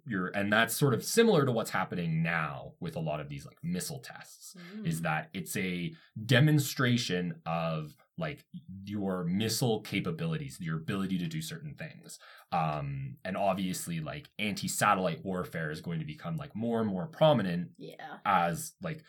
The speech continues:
Speaker 1: the world continues to become more and more dependent. I mean, we're already super, super, super dependent on
Speaker 2: Yeah.
Speaker 1: these systems. Like, you know, it's, y-, y-, you c-, you know, every time you open your phone and you use the Google Maps app,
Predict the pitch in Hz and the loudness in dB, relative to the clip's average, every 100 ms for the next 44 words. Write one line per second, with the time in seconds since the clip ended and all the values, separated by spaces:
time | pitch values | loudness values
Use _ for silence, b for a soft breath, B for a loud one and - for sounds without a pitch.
0 | B B B 101 90 92 87 87 92 98 | B B B -2 2 4 2 -2 0 0
1 | 85 80 78 82 82 87 87 82 78 78 | 0 -4 -6 -2 0 0 0 0 -2 -6
2 | - 104 92 113 117 135 147 151 143 117 | -2 -2 0 0 6 6 8 6 6 4
3 | - _ - - - 175 156 95 143 - | -2 _ -14 -6 2 4 4 0 0 -2
4 | 87 - 170 95 85 - 85 76 71 95 | -6 -2 0 0 -4 -4 -4 -4 -6 -4
5 | 85 78 - - - - - - _ b | -2 -2 -4 -4 -8 -12 -16 -18 _ b
6 | b b _ _ _ _ - - - - | b b _ _ _ _ -20 -20 -10 -6
7 | 76 - B B B - 104 160 185 180 | -6 -8 B B B -4 -2 0 0 -2
8 | - - - _ _ _ _ - 92 101 | -2 -6 -10 _ _ _ _ -12 -10 -8
9 | 104 104 104 - - 110 90 67 - 139 | -6 -2 -2 -4 -8 -4 -4 -4 2 4
10 | 131 120 127 113 104 123 127 120 101 - | 4 4 4 2 2 2 2 2 0 0
11 | 113 107 104 98 95 90 87 85 95 98 | 2 4 0 -2 -4 -2 0 2 2 0
12 | 85 101 101 92 85 - 76 67 | -2 -2 0 0 0 -2 -6 -6